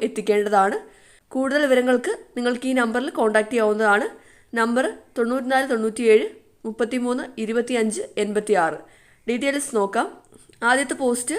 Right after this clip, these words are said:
മൾട്ടിപർപ്പസ് ഹെൽത്ത് വർക്കർ. ക്വാളിഫിക്കേഷൻ വേണ്ടത് എ എൻ എം അല്ലെങ്കിൽ ജി എൻ എം സർട്ടിഫിക്കറ്റ് അല്ലെങ്കിൽ ബി എസ് സി ആയുർവേദ നഴ്സിംഗ് ആണ്. ഇനി മൾട്ടിപർപ്പസ് വർക്കർ ആണെന്നുണ്ടെങ്കിൽ യോഗ്യത വേണ്ടത് പ്ലസ് ടു ആണ്. With computer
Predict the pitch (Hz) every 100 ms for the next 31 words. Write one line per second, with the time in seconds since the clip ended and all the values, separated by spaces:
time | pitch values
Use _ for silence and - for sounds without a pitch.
0 | - - - _ 247 247 254 294 277 269
1 | 285 285 233 220 233 226 269 453 - _
2 | _ _ _ _ _ _ - 240 254 254
3 | 277 277 269 254 240 294 - - _ _
4 | _ 233 240 262 262 330 - - 220 226
5 | 226 311 294 214 233 254 254 277 233 208
6 | 214 220 262 330 - 220 208 226 233 370
7 | 202 220 240 254 285 330 - 214 226 233
8 | 226 233 196 196 226 208 190 202 415 -
9 | - _ _ 233 247 427 - _ _ _
10 | 247 254 285 320 302 311 320 262 220 294
11 | 285 240 220 214 208 233 440 - _ -
12 | 226 226 247 254 240 240 349 - 247 220
13 | 226 - 302 208 208 415 - - - _
14 | 233 320 - - 285 233 254